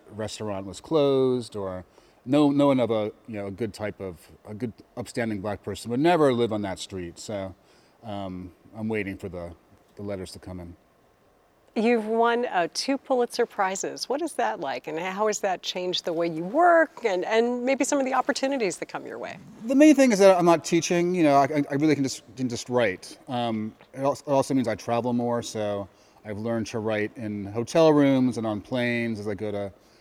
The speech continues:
Speaker 1: visit foreign publishers in Norway and Finland and, and China. So, um, but having the time just to really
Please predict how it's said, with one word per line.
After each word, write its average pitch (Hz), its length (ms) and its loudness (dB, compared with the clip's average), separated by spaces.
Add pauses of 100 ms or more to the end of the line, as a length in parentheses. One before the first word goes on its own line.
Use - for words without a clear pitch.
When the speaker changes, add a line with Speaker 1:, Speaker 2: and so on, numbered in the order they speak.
(160)
Speaker 1:
visit 110 240 -6
foreign 110 280 -4
publishers 104 720 -4
in 92 120 -8
Norway 120 600 2
and 92 280 -8
Finland 104 540 -6
and, 90 180 -12
and 92 160 -14
China. 101 480 -8 (480)
So, 156 420 4
um, 139 360 4 (600)
but 147 100 -2
having 170 240 6
the 151 80 2
time 143 240 4
just 139 180 0
to 135 60 -4
really 127 380 2